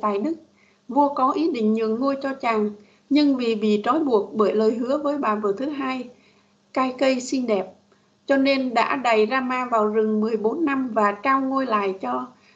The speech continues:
Bharat-, Bharata, con của Cai Cây. Cai Cây. Vợ Rama, nàng Sita cùng em trai Lamatana tình nguyện theo Rama vào rừng sống ẩn, luyện tập võ nghệ.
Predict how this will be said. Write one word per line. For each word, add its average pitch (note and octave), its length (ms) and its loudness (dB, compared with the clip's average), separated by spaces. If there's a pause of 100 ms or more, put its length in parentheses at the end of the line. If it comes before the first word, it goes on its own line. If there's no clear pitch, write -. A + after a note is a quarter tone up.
(140)
Bharat-, A#3+ 480 -2 (520)
Bharata, B3 840 -2 (100)
con B3 280 -2
của - 300 -2 (120)
Cai B3 220 -6
Cây. A#3 300 -6 (420)
Cai A#3+ 200 0
Cây. A#3+ 380 -6 (840)
Vợ G#3+ 240 4
Rama, C4 480 -4 (160)
nàng A3+ 320 -4
Sita C4+ 560 -2 (160)
cùng G#3 260 0
em C4 220 -2
trai B3 360 -4 (1500)
Lamatana B3+ 1000 -2 (200)
tình A3+ 220 -2
nguyện G#3+ 280 0
theo B3+ 280 -2
Rama B3+ 360 0
vào A3 220 2
rừng G#3 240 4
sống A#3+ 280 -2
ẩn, G3+ 220 -2 (160)
luyện G#3+ 280 2
tập G#3+ 240 -2
võ - 160 -2
nghệ. A#3 360 -4